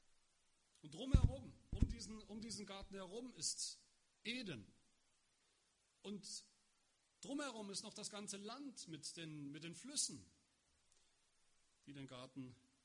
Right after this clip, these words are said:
bewässern. Und wenn man sich das aufmalen würde, diese, diese Landkarte vom Anfang, von der Schöpfung, würde das über die Landkarte oder die Architektur, den, den Grundriss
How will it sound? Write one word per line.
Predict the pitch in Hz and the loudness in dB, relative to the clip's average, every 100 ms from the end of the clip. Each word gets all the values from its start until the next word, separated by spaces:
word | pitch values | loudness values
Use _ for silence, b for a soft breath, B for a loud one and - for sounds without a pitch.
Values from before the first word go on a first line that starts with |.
| - | -18
bewässern. | 135 156 - 107 90 - _ - _ _ _ | -10 -6 -6 -8 -18 -20 _ -20 _ _ _
Und | 135 | -14
wenn | 156 | -8
man | 160 | -6
sich | 165 | -6
das | 156 | -8
aufmalen | 143 240 - 196 143 131 131 | -10 -10 -10 -8 -6 -8 -8
würde, | 139 160 | -8 -8
diese, | 147 135 135 | -8 -8 -8
diese | 135 127 | -8 -8
Landkarte | 131 208 247 - 143 139 | -8 -8 -8 -10 -10 -10
vom | 131 247 | -10 -10
Anfang, | 185 240 - 143 | -10 -10 -10 -10
von | 135 131 | -10 -10
der | 131 | -8
Schöpfung, | 220 233 160 151 196 254 - _ _ _ _ _ _ - - | -10 -10 -10 -8 -8 -12 -20 _ _ _ _ _ _ -20 -16
würde | 139 160 | -10 -10
das | 160 160 | -10 -10
über | 160 151 | -10 -8
die | |
Landkarte | 143 151 220 - 180 180 180 | -8 -8 -8 -10 -10 -8 -8
oder | 156 139 | -8 -6
die | 135 139 B B | -4 -6 B B
Architektur, | 151 156 156 147 - 202 226 214 | -8 -6 -6 -8 -8 -8 -6 -6
den, | 151 135 | -6 -6
den | 147 143 | -8 -8
Grundriss | 208 269 269 143 131 - - | -6 -6 -6 -2 2 4 2